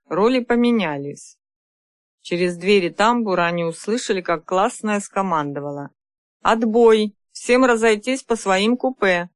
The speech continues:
Гитары смолкли, стало тихо. Настя собиралась пойти в вагон. Островский удержал её и тихо прошептал: «Постой ещё со мной немножко».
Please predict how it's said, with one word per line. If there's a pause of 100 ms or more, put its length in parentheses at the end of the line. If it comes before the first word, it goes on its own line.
(560)
Гитары
смолкли,
стало
тихо. (420)
Настя
собиралась
пойти
в
вагон. (340)
Островский
удержал
её
и
тихо
прошептал: (240)
«Постой
ещё
со
мной
немножко».